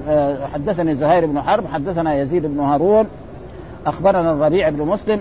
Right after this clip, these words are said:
القرشي عن محمد بن زياد عن أبي هريرة قال: خطبنا رسول الله صلى الله عليه وسلم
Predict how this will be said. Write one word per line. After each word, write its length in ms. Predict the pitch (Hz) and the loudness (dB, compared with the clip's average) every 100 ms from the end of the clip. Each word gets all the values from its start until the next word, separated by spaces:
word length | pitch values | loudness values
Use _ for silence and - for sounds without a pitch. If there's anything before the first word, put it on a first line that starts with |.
| 175 | -2
القرشي 520 | 147 175 202 208 220 | -4 2 2 2 2
عن 180 | 175 165 | 2 0
محمد 380 | 160 190 175 160 | -2 -4 -4 -2
بن 180 | 147 | -2
زياد 360 | 143 139 175 196 | -2 2 4 4
عن 160 | 156 151 | 2 -4
أبي 220 | 156 156 | -2 0
هريرة 340 | 143 170 196 | 2 4 4
قال: 300 | 175 170 170 | 4 2 2
خطبنا 520 | 151 202 190 170 156 | 0 0 2 2 2
رسول 400 | 151 147 196 190 | 0 0 -2 -2
الله 280 | 170 175 165 | 2 2 2
صلى 240 | 156 160 156 | 0 -4 -2
الله 340 | 160 190 170 | 2 2 2
عليه 180 | 147 147 | 0 -2
وسلم 440 | 135 202 208 202 | 0 2 4 2